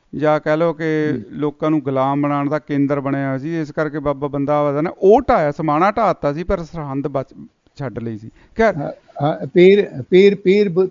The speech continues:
Speaker 2: ਪੀਰ ਬੁੱਧੂ ਸ਼ਾਹ ਦਾ ਪਿੰਡ ਸੀ ਨਾ ਸਮਾਣਾ।
Speaker 1: ਹਾਂ।
Speaker 2: ਸਮਾਣਾ ਕਿ ਸਡੌਰਾ ਸੀਗਾ?
Speaker 1: ਨਹੀਂ, ਉਹ ਸਡੌਰਾ ਸੀ,
Speaker 2: ਇੱਥੇ
Speaker 1: ਇਹ
Speaker 2: ਬਿੰਦੇ
Speaker 1: ਸਮਾਣਾ
Speaker 2: ਕੋਲ।
Speaker 1: ਸੀ। ਹਾਂ, ਇਹ
Speaker 2: ਸਡੌਰਾ, ਹਾਂ।
Speaker 1: ਹਾਂ।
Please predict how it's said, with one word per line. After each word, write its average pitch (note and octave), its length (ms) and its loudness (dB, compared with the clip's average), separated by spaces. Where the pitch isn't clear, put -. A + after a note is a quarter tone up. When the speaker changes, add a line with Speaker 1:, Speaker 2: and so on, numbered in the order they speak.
Speaker 2:
ਪੀਰ G3 240 4
ਬੁੱਧੂ F#3 340 0
ਸ਼ਾਹ F#3+ 220 0
ਦਾ F#3+ 140 4
ਪਿੰਡ E3 280 -2
ਸੀ D3 200 -4
ਨਾ G#3 140 -2
ਸਮਾਣਾ। C#3 500 -4
Speaker 1:
ਹਾਂ। A#2 200 -8
Speaker 2:
ਸਮਾਣਾ D3+ 500 -2
ਕਿ F#3+ 140 -6
ਸਡੌਰਾ C#3+ 540 -2
ਸੀਗਾ? B2+ 280 -4
Speaker 1:
ਨਹੀਂ, D#3+ 140 0
ਉਹ F#3+ 160 -4
ਸਡੌਰਾ D#3 400 0
ਸੀ, - 140 -6
Speaker 2:
ਇੱਥੇ C3 120 -2
Speaker 1:
ਇਹ C3 40 -2
Speaker 2:
ਬਿੰਦੇ C3+ 220 -2
Speaker 1:
ਸਮਾਣਾ B2+ 180 -6
Speaker 2:
ਕੋਲ। B2 80 -4
Speaker 1:
ਸੀ। A2+ 260 -10
ਹਾਂ, C3+ 160 -6
ਇਹ E3+ 140 2
Speaker 2:
ਸਡੌਰਾ, C3+ 380 2
ਹਾਂ। C3 180 -4
Speaker 1:
ਹਾਂ। A2+ 360 -14